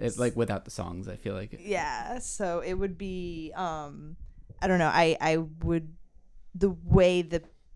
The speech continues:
Speaker 3: they, yeah, they didn't stick the landing, and I hope it was just a setup for a season two because, like, there, they had a lot going for it, um, but failed to sort of explore a lot of the interesting characters that were a part of it.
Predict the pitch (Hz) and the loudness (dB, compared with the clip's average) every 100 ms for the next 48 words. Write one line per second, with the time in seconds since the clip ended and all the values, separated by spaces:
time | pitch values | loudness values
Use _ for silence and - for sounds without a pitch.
0 | - 160 98 175 151 165 185 233 269 - | -6 -6 -4 -2 0 0 0 0 -2 -2
1 | 190 190 180 156 156 151 147 151 147 147 | -4 -4 -2 -2 -4 -6 -8 -6 -6 -6
2 | 156 151 175 170 170 - 160 - 156 160 | -2 0 0 -2 -6 -6 -8 -8 -10 -8
3 | - 143 143 - - 135 151 - 143 139 | -8 -8 0 2 2 -2 -8 -8 -8 -8
4 | 143 - 143 139 139 147 170 143 139 147 | -6 -4 -2 -2 -2 -2 -2 -6 -4 -6
5 | 135 - - - - 175 175 123 175 202 | -6 -10 -20 -20 -6 -2 -2 -2 -2 0
6 | 214 180 160 165 156 143 107 127 156 - | 2 2 0 -4 -4 -2 -4 -8 -12 -12
7 | - 85 90 82 - _ - - - - | -16 -14 -12 -14 -14 _ -20 -20 -20 -6
8 | 160 147 117 90 107 196 190 - - - | -2 -2 -4 -8 -8 -10 -10 -18 -20 -20
9 | _ - - - - - 208 170 170 - | _ -20 -20 -20 -20 -12 -10 -10 -4 2
10 | 170 - - 147 143 156 - - 151 143 | 2 0 -6 -4 -4 -4 -4 -4 -6 -6
11 | 139 - - 123 107 117 143 156 - 156 | -8 -8 -6 -6 -6 -4 -6 -6 -10 -10
12 | 156 - 151 - - - 170 - - 180 | -10 -10 -10 -10 -10 -10 -10 -6 -4 -2
13 | 185 - 190 190 208 214 | -2 0 0 2 0 0